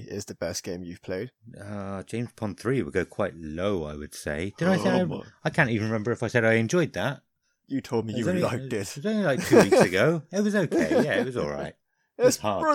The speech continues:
Speaker 1: brilliant.
Speaker 2: What have I got underneath Donkey Kong? Uh,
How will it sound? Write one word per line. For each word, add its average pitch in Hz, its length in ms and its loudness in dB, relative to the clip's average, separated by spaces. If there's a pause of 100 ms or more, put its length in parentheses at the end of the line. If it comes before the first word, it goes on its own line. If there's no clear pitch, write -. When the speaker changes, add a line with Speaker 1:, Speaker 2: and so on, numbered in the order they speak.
(100)
Speaker 1:
brilliant. 151 220 4 (760)
Speaker 2:
What 151 160 -6
have 147 120 -4
I - 40 -
got 127 140 -2
underneath 107 500 -6 (260)
Donkey 95 420 -10
Kong? 82 140 -6
Uh, 87 160 -2